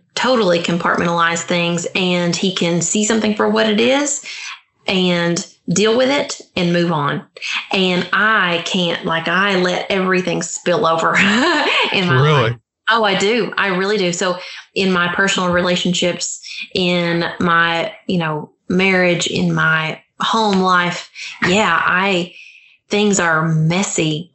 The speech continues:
Speaker 1: they feel like
Speaker 2: Yeah.
Speaker 1: sometimes. And I feel like, but, but I don't know, maybe that's, I think that that's a place where somehow I,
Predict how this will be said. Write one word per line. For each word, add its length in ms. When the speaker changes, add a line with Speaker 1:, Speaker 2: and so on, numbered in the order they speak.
Speaker 1:
they 160
feel 180
like 260
Speaker 2:
Yeah. 60
Speaker 1:
sometimes. 440
And 180
I 120
feel 240
like, 360
but, 320
but 340
I 140
don't 160
know, 220
maybe 320
that's, 320
I 100
think 200
that 100
that's 220
a 40
place 320
where 100
somehow 840
I, 720